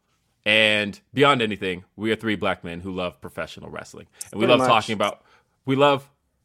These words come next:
Speaker 1: talking about professional wrestling. And one of the topics that we especially, um, I won't say love to talk about, but definitely have to talk about,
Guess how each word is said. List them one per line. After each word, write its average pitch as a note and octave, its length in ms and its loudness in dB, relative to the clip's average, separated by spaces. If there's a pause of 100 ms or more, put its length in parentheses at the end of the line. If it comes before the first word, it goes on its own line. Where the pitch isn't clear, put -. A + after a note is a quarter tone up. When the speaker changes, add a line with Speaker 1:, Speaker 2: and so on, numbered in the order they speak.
(160)
Speaker 1:
talking A#2 340 2
about G2+ 240 -2
professional F2+ 480 -8
wrestling. D#2 400 -12 (340)
And F#2+ 400 0
one A#2+ 140 2
of B2 60 -4
the A#2+ 100 0
topics G#2 520 -4
that G2+ 220 -4
we F#2+ 340 -6
especially, G#2+ 760 -4 (420)
um, F2 480 -4 (1160)
I B3+ 60 6
won't F4 160 4
say A3+ 140 8
love G#2 460 0
to E2 100 -20
talk E2+ 240 -8
about, F#2 320 -4
but F#3 200 -2
definitely C#4+ 600 4
have C#3 380 2
to G#2 60 -14
talk E2 280 -6
about, D#2 320 -14